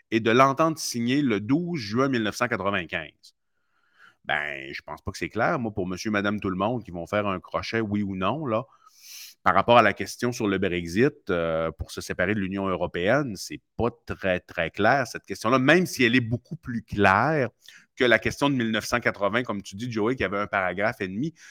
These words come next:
mais même celle-là, elle porte ambiguïté. Est-ce que ça, pour monsieur, madame, tout le monde qui va faire un X dans une, dans, dans une boîte, dans une urne, puis qui met son petit papier, est-ce que ça, ça veut dire que le Québec a une armée, a des frontières ?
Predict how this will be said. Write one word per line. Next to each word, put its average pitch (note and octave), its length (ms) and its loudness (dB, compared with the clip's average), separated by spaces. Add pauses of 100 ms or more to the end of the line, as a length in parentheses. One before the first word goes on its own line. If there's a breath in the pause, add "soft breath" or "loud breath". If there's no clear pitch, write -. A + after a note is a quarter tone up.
(180 loud breath)
mais F#2 120 -4
même C#3+ 240 2
celle-là, A2 480 0
elle F2 240 -8 (180)
porte - 320 0
ambiguïté. G2 1040 -2 (340 loud breath)
Est-ce A2+ 300 0
que A#2+ 140 4
ça, F3 560 6 (420 soft breath)
pour G#2+ 160 2
monsieur, A2+ 260 2
madame, A#2+ 300 4
tout A#2 100 0
le G#2 60 0
monde C3 280 2
qui G#2+ 120 -12
va F#2+ 260 0
faire A#2+ 320 2
un G2+ 160 -2 (100)
X - 480 -2
dans G2+ 200 -2
une, G2 500 -6
dans, F2+ 300 -6
dans F#2+ 160 -2
une G2 180 -6
boîte, F#2+ 380 -2
dans F#2+ 140 -2
une G2 180 -8
urne, G2+ 600 -6
puis - 120 -16
qui - 140 -16
met F#2 120 -8
son F#2 180 -8
petit - 220 -18
papier, F#2+ 540 -4 (400 loud breath)
est-ce G2 200 -2
que A2 120 0
ça, C#3 120 0
ça B2 140 6
veut G2 220 2
dire A#2+ 240 6
que A2+ 100 4
le G2 100 2
Québec G#2+ 580 4
a G2+ 160 4
une G2 260 -2
armée, G#2 680 0
a G#2 80 4
des F#2 180 -4
frontières ? A2+ 1200 0